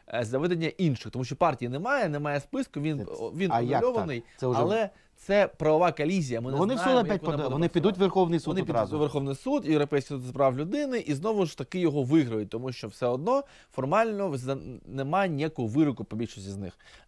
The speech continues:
Speaker 1: А п-, визнавати організації злочинними в Україні, е, як би то мовити, ну, є п-, є нюанси. З визнання-, в нас немає такої категорії, як злочинна організація. Тобто ми можемо,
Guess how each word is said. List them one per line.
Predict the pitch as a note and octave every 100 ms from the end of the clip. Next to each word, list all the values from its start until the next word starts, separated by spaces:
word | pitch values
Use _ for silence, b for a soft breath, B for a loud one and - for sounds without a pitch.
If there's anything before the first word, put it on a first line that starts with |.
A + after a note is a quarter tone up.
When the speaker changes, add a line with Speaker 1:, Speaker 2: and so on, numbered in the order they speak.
| -
Speaker 1:
А | B2+ B2
п-, | - -
визнавати | B2+ C#3+ D#3 F3+ D#3 B2+
організації | - B2+ C#3 C#3+ C#3 - B2
злочинними | C3 D#3+ C4 C4+ B3 A#3+ A3 B2
в |
Україні, | B2+ B2+ D#3+ F#3+ F3+ F3 E3+ -
е, | G#2 A#2 A2+
як | C3+ B2+
би | B2+
то | A#2
мовити, | D3 D#3 C#3+ C3+
ну, | C3
є | C3+ D3+
п-, | F#2
є | D3
нюанси. | C#3 A#2 G#2 - G2+
З |
визнання-, | A2 G#2+ B2+ F3 - -
в |
нас | C#3+ -
немає | C#3+ D3+ D3+
такої | - B2+
категорії, | A#2+ A2+ D#3 D3
як |
злочинна | A#2 A2 C3+
організація. | A#2+ A#2 A2+ F#2+ - F2 B B _
Тобто | -
ми | D#3
можемо, | F#3 D#3+ D3 C3+